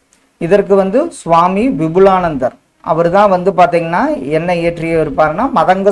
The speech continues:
சூளாமணியை இயற்றியவர். இப்போ பொருத்துகள்ல இதெல்லாம் என்னங்கிறத பார்த்துருவோம்.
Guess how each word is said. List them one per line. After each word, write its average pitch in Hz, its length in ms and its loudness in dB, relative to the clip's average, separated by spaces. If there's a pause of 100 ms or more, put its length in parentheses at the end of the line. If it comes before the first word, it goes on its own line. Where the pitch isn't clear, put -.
சூளாமணியை 170 640 2 (120)
இயற்றியவர். 151 500 0 (580)
இப்போ 214 160 0 (140)
பொருத்துகள்ல 196 640 2
இதெல்லாம் 151 360 2
என்னங்கிறத 147 420 -2 (100)
பார்த்துருவோம். 143 480 -2